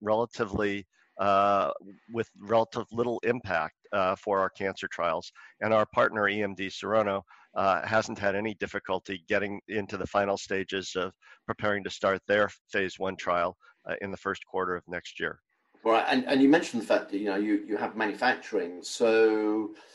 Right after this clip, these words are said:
Speaker 2: you know, have there been sort of, sort of any sort of significant sort of changes in,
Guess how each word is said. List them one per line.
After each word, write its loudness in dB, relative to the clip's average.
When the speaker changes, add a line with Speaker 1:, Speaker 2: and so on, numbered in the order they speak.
Speaker 2:
you 0
know, 0
have 2
there 4
been 8
sort 6
of, -4
sort -18
of -20
any 2
sort -8
of -10
significant 0
sort -12
of -18
changes 2
in, 0